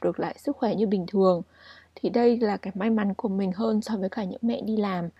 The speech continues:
và mình cảm thấy rất biết ơn vì điều đó. Tuần này thì mình cũng đã bắt đầu giặt giũ và phơi phóng đồ dùng vải cho em bé, bao gồm có tã vải này. Mình cũng phải giặt bốn đến năm lượt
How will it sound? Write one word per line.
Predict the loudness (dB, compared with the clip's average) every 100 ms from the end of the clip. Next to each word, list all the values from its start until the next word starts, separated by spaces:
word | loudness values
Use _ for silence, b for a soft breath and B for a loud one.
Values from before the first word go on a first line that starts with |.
| _ -6
và | -4
mình | -2 -2 -2
cảm | -4 -4
thấy | 0
rất | 4 4
biết | 4
ơn | 4 4 4
vì | 2
điều | 4
đó. | 2 2 0 0 -2 _ _ _ _ b b b 2
Tuần | 4
này | 4 4 2
thì | 2 0
mình | 0 -2
cũng | -4 -2
đã | 0 0
bắt | -2 -2
đầu | 2 4 2
giặt | 2 -2 _
giũ | -2 0 4
và | 4
phơi | 4 4 4
phóng | 2 -4 -2 2
đồ | 4 4
dùng | 0 0 0
vải | 0 0 0
cho | -2
em | 0 2 2
bé, | 4 6 6 6 B B B B B
bao | 4 4
gồm | 6 4 4
có | -2 0 0 -2
tã | -2
vải | 2 4 4 4
này. | -2 -4 -4
Mình | -2 -2 -2
cũng | -2
phải | 0
giặt | 2 2
bốn | 6 4 4
đến | 2 4 4
năm | 6
lượt | 6 6 4